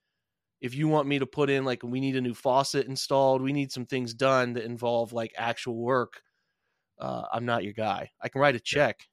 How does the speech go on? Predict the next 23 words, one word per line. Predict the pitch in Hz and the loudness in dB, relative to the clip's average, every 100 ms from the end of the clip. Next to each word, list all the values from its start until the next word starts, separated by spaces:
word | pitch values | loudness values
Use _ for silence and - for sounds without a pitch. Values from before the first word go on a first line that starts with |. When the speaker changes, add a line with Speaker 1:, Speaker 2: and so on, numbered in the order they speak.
| _ 120 | _ -12
Speaker 1:
I | |
can, | 127 123 123 | -10 -8 -8
I | |
can | 113 | -8
give | 120 131 127 | -6 -4 -4
you | |
some | 113 113 | -6 -2
credit | 131 135 - | 0 0 -2
card | 104 | -6
digis, | 107 104 104 104 | -4 -6 -6 -8
but | 113 | -6
I | 110 | -4
cannot | 117 120 117 123 113 - _ _ - - - | -4 -2 4 4 4 -2 _ _ -18 -16 -4
do | 117 135 | 4 6
it. | 110 92 - | 4 0 0
So, | - 131 | 4 6
like, | 127 170 - | 4 2 2
I'm | 151 147 | 2 6
telling | 147 151 | 6 8
you, | 156 | 4
putting | 147 156 151 | 4 2 2
this | 156 | 0
bidet | 127 123 120 131 143 | 0 4 6 6 4